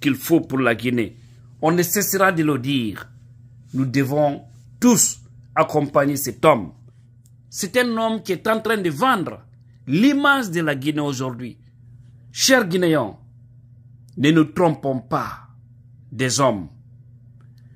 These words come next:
Ne nous trompons pas des valeurs. Nous savons tous que C D D, c'est l'homme en réalité qu'il faut pour la Guinée aujourd'hui.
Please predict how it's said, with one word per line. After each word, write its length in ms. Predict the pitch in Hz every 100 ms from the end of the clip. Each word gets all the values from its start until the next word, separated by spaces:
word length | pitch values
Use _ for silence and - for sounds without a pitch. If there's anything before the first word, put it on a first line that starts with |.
| - - - - -
Ne 160 | 131 202
nous 140 | 202
trompons 480 | 165 214 196 180 160
pas 460 | - 160 151 151 - - - - -
des 160 | 110
valeurs. 640 | 143 160 139 113 90 - - - - - -
Nous 100 | 151
savons 340 | 185 160 170
tous 280 | 170 208 -
que 240 | 147 127 82 - - -
C 320 | - - 240
D 120 | 180
D, 340 | 147 143 147 - - - -
c'est 280 | - - 151
l'homme 340 | 147 170 165 160
en 160 | 147 139
réalité 840 | 120 214 208 170 151 135 143 139
qu'il 160 | - 113
faut 380 | - - 247 233
pour 200 | 196 156
la 140 | 127
Guinée 240 | 113 123
aujourd'hui. 480 | 117 104 101 - 85